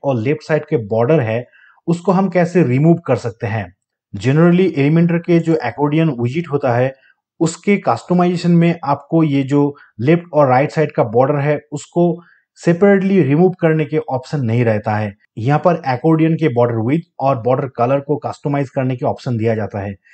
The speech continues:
लेकिन बॉर्डर विड्थ को कंट्रोल करने के लिए हमारे पास जो ऑप्शन है, उससे हम सेपरेटली टॉप, बॉटम,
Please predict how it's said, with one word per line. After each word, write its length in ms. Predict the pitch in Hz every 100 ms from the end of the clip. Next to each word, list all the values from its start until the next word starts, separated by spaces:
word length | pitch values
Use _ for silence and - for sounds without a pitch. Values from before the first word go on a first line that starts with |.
| -
लेकिन 300 | 127 160 156
बॉर्डर 280 | 117 135 165
विड्थ 240 | 139 165
को 160 | - 175
कंट्रोल 460 | - 117 123 131 165
करने 280 | 170 165
के 120 | 156 156
लिए 180 | 156
हमारे 300 | 160 131 131
पास 240 | 135 139 131
जो 240 | 120 139 -
ऑप्शन 320 | 123 - 151
है, 180 | 131 120 _ _ -
उससे 300 | 165 - 202
हम 320 | 170 180 190 185 _ _
सेपरेटली 640 | - 170 196 190 175 190 180
टॉप, 320 | - 151 170 170 -
बॉटम, 500 | 127 135 139 160 170